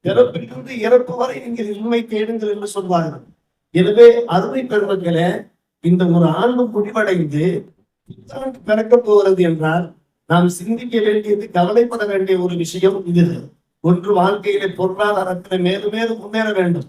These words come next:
மேலும் மேலும் இல்மை அதிகரிக்க செய்ய வேண்டும், இல்மை அதிகரிக்க செய்ய வேண்டும். இஸ்லாத்தினுடைய, ஷரியத்தினுடைய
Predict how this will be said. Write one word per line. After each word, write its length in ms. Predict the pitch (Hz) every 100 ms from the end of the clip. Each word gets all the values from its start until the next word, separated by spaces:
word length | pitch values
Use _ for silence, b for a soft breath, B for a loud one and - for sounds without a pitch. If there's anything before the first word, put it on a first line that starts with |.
| _ _ _ _
மேலும் 360 | 170 196 208 220
மேலும் 280 | 233 233
இல்மை 380 | 208 - 233 226
அதிகரிக்க 540 | 208 208 233 233 233 208
செய்ய 260 | 208 202
வேண்டும், 280 | 196 185 160 147
இல்மை 300 | 180 208 208
அதிகரிக்க 500 | 202 196 214 202 175
செய்ய 220 | 196 185
வேண்டும். 380 | 185 180 156 - _ _ _ _ 160
இஸ்லாத்தினுடைய, 680 | 196 233 247 247 233 226 202
ஷரியத்தினுடைய 640 | 185 190 240 247 240 233